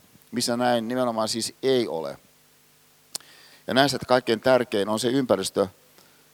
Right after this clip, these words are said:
minkä, ää, Aristoteles, jo-, jos, jos mennään tähän, ää, filosofian antiikkiseen lupaukseen ja siihen, että,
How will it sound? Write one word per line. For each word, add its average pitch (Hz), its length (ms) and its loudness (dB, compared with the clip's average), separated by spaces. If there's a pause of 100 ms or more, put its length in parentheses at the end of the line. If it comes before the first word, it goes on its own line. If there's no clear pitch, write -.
(140)
minkä, 127 380 4
ää, 110 100 6 (380)
Aristoteles, 104 1000 2 (1300)
jo-, 117 120 10
jos, 113 200 0
jos 120 180 0
mennään 120 380 2
tähän, 110 360 2
ää, 53 320 -8 (500)
filosofian 107 680 0 (680)
antiikkiseen 104 640 2
lupaukseen 87 680 2
ja 82 60 -2
siihen, 104 380 -4
että, 87 320 -4